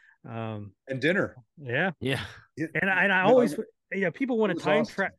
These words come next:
Speaker 1: time travel and go back and see, like, dinosaurs and shit, but, like, I wanna go back to, like, nineteen eighty-one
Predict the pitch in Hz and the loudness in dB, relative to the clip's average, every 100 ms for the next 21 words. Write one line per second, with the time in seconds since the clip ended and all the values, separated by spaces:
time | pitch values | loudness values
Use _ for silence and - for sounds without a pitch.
0 | _ - 202 233 - 139 139 139 139 156 | _ -6 -4 -4 -2 -2 -2 -4 -2 -2
1 | 156 156 139 - 139 107 123 143 180 - | -2 -4 -8 -8 -8 -8 -8 -8 -8 -6
2 | 139 117 110 - 127 120 123 - - - | -6 -6 -10 -8 -6 -6 -8 -10 -20 -8
3 | 127 135 214 202 147 143 139 - 113 131 | -4 -2 0 0 -2 -2 -4 -6 -10 -6
4 | 120 151 - 160 135 139 131 107 104 110 | -6 -6 -6 -6 -4 -6 -6 -10 -12 -8
5 | 160 | -6